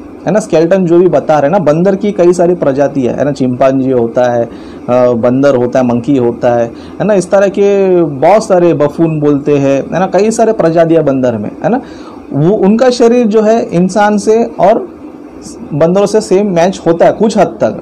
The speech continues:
पूरा तरह नहीं, कुछ हद तक match होता है, क्योंकि उसके पैर जो है हाथ की तरह दिखते हैं, है ना,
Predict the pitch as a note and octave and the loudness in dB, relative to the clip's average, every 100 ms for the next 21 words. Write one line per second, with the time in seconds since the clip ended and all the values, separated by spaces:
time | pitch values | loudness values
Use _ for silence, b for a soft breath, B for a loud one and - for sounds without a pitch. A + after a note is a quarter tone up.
0 | - E3+ G3 G3 F#3 D#3 A#2+ A2+ F3 - | -6 0 2 2 2 2 0 0 0 0
1 | D#3+ F3 E3+ D3+ E3 - B B B C#3 | -2 0 0 0 -2 -4 B B B -2
2 | C#3+ B2+ D3 D#3+ E3+ E3 D#3 E3 E3 F3 | 2 0 2 0 0 0 2 4 2 2
3 | C#3+ - D#3+ D#3+ D#3 C3 - A#2+ - F3+ | 0 0 0 2 2 -2 -4 -6 -2 -2